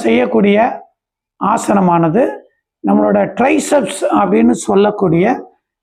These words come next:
நம்முடைய கைப்பகுதி, அதாவது பைசெப்ஸ் பிளஸ்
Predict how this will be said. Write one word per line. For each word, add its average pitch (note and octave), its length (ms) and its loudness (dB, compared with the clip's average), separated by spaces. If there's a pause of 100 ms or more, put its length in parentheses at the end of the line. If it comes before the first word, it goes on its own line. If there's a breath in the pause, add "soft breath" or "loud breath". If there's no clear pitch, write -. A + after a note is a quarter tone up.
(100)
நம்முடைய G3 300 2 (140)
கைப்பகுதி, G#3 540 0 (1200)
அதாவது G3 280 2 (200)
பைசெப்ஸ் G#3 640 -2 (880)
பிளஸ் C#4 300 0